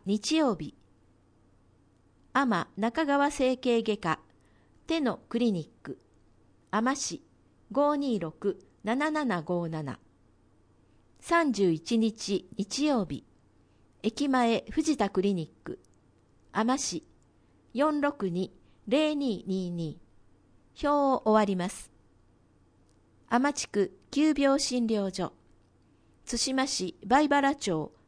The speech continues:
あざ郷西三十七番地。電話、零五六七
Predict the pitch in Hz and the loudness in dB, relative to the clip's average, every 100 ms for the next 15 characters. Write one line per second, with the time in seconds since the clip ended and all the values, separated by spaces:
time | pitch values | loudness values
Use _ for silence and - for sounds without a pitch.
0 | - 269 226 175 - 202 240 220 214 - | -2 0 2 0 0 2 4 2 0 -4
1 | 190 - _ - 311 330 208 185 160 156 | -6 -8 _ -2 0 2 0 -2 -2 -2
2 | 214 233 220 175 - 151 _ _ _ _ | 0 0 -2 -4 -10 -14 _ _ _ _
3 | _ _ _ 208 240 226 208 196 - _ | _ _ _ 0 2 2 0 -2 -6 _
4 | _ - 277 320 302 277 180 175 214 208 | _ 0 2 4 4 2 2 -2 -2 0
5 | 185 156 | 0 -4